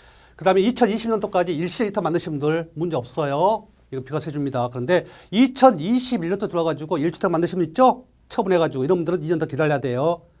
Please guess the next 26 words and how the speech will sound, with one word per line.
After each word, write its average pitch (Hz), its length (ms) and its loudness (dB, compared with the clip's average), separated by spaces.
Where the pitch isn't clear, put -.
그 - 80 -10
다음에 165 320 2
이천이십일 196 680 0
년도에 165 400 2
처분해가지고 170 600 2
일시적 165 480 0
이사 160 100 -6
만드신 160 360 -2
분들, 139 120 0
이런 165 120 0
분들도 165 420 0
문제가 139 280 -4
있어요. 120 260 -8
이런 135 160 -4
분들도 156 400 -2
다 123 180 -6
처분한 175 400 -2
뒤에 131 200 -6
한 156 180 -8
채 - 140 -10
남긴 135 280 -4
다음부터 120 400 -8
이 131 140 -6
년을 131 160 -4
보유해야 123 280 -8
된다. 110 300 -8